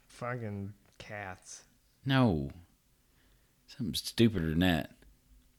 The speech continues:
Speaker 1: Hmm.
Speaker 2: One hundred cages in his house.
Speaker 1: Hmm.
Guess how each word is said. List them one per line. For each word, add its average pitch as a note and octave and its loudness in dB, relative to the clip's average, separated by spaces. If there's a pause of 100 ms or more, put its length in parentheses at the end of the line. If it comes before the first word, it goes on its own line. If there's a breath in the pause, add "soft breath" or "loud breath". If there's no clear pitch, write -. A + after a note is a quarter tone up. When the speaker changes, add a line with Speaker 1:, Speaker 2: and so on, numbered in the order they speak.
(140)
Speaker 1:
Hmm. A#2 -4
Speaker 2:
One G#2 6
hundred C#3+ 10
cages A2 8 (220)
in A#2+ 6
his B2 6 (140)
house. G#2 4 (2750)
Speaker 1:
Hmm. G2 -10